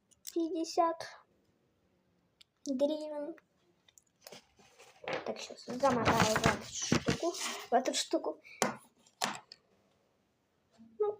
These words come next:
комочком поставлю. А где, а где? Так, не помню. А де мої ножниці? Маленький подарочок. А із зеленого ми зробимо, типа, кармашек.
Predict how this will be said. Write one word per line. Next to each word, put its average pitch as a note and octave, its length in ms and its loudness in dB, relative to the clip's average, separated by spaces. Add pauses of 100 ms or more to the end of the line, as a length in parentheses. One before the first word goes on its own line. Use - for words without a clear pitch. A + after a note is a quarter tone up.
комочком D4 520 2 (420)
поставлю. A#3 400 -2 (1080)
А - 160 -14 (120)
где, B3 460 -2
а C#4 60 -10
где? B3+ 480 -2 (400)
Так, A#3 260 0
не B3 80 0
помню. - 260 -6 (260)
А B3+ 60 6
де D4+ 60 12
мої C5 500 12
ножниці? B3 360 -2 (200)
Маленький D#4 360 4
подарочок. A3+ 760 4 (880)
А C#4 80 10
із C4 160 8
зеленого F#4+ 580 12
ми D#4 160 6
зробимо, D4 420 8
типа, - 260 0
кармашек. A3+ 680 0